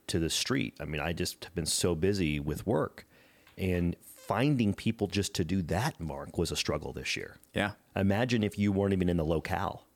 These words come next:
Speaker 2: Right. Right.
Speaker 1: Right?
Speaker 2: Exactly. So, um, uh, another part about living in a wooded area, are you gonna have to cut down dead trees that are at risk of falling at your house and causing more damage?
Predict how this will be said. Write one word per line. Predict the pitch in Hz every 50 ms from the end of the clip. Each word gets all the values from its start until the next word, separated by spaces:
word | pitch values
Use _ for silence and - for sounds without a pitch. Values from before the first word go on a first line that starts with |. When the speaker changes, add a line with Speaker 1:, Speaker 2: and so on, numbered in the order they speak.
| - -
Speaker 2:
Right. | - 117 123 - - - - - - - - _ _ _ _ _ -
Right. | 101 104 87 - - -
Speaker 1:
Right? | 78 80 -
Speaker 2:
Exactly. | 80 92 87 82 87 - - 69 60 - - -
So, | - - 82 76 76 - - - - - - - - - - - - - -
um, | 101 101 101 98 98 98 98 98 98 98 98 92 95 - _ _ _ _ _ _ _ _ _ _ _ _ _ _ _ - - - _ _ _ _ -
uh, | 107 110 107 104 -
another | 101 110 110 113 131 143 127
part | - - 107 104
about | 101 95 95 95 90
living | 80 98 98 104 101 98
in | 95
a | 90 87
wooded | 90 98 113 117 98
area, | 95 92 90 90 90 92 95 98 95
are | 82 87
you | 95 95
gonna | 87 95 92 92
have | 92 92
to | - -
cut | - - 101 87 -
down | - 95 95 95 95 95
dead | 82 92 90 95 95
trees | 85 - - 101 113 113 101
that | 95 82 82
are | 85 82 85 78
at | -
risk | 69 90 90 - - -
of | 87 80 -
falling | - 90 85 87 87 87 85 82
at | 80 - -
your | 64 76 76
house | - 92 98 104 98 - -
and | 85 80
causing | - - 85 87 85 87 85 85
more | 80 73 76
damage? | 73 87 90 95 98 101 101 98 95 92 - -